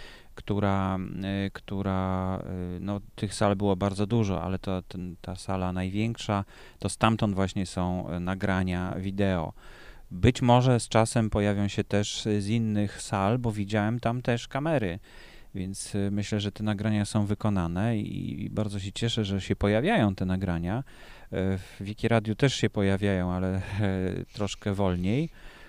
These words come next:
chyba, ale jeszcze mam już, y, przygotowaną kolejną paczkę nagrań, także proszę śledzić wiki radio kropka podcasty kropka info.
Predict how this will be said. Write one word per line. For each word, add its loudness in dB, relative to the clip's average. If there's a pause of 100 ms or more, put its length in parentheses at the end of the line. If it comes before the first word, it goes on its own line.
(120)
chyba, 2
ale 4
jeszcze 2
mam 4 (280)
już, -2
y, -4 (100)
przygotowaną -2
kolejną 0
paczkę -4
nagrań, -2
także -6
proszę -6
śledzić -6
wiki -10
radio -4
kropka -6
podcasty -8
kropka -10
info. -6